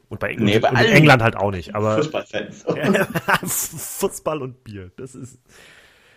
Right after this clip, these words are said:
Speaker 1: geht Hand in Hand auf der ganzen Welt. Ja, ich weiß nicht. Also ich
Speaker 2: Also du, du hast schon recht, also international,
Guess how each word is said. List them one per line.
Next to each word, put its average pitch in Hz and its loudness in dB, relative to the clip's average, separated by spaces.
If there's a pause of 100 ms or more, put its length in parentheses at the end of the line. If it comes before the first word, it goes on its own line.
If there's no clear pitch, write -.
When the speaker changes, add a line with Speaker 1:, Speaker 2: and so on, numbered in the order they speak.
Speaker 1:
geht - -14
Hand 117 -10
in 104 -8
Hand 107 -6
auf - -16
der 98 -8
ganzen 95 -10
Welt. 85 -14 (1300)
Ja, 196 -2
ich 127 -8
weiß 127 -8
nicht. 107 -10 (340)
Also 123 -10
ich - -14 (200)
Speaker 2:
Also 139 4
du, 151 -4
du 147 2
hast 175 2
schon 170 -2
recht, 151 -4
also 127 -4 (120)
international, 143 0